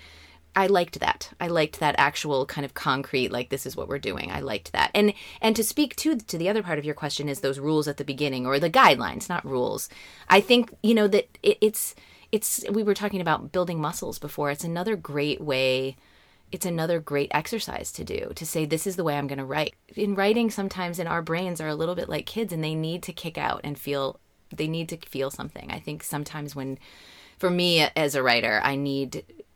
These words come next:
the, the, having that structure in place, it helps me stay focused on what I'm doing, because there are so many,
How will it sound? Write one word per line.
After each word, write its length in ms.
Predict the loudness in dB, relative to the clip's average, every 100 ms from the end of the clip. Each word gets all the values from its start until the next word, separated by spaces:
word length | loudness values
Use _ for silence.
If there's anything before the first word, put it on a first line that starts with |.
| _ -14
the, 200 | -6 -6
the, 180 | -4 -4
having 300 | -2 0 0
that 160 | 0 0
structure 380 | -2 -4 -4
in 140 | -6 -6
place, 600 | -4 -4 -6 -8 -8 -10 -12 -14
it 60 |
helps 380 | -6 -4 -2 -2
me 320 | -2 -2 -4 -12 -10
stay 240 | -4 -4
focused 500 | -2 -2 -2 -4 -4
on 140 | -4 -4
what 100 | -4
I'm 140 | -4
doing, 320 | -2 -4 -4
because 420 | -6 -4 -4 -4 -8 -4
there 120 | -4
are 120 | -2
so 260 | -2 -2 -2
many, 380 | -2 -2 -4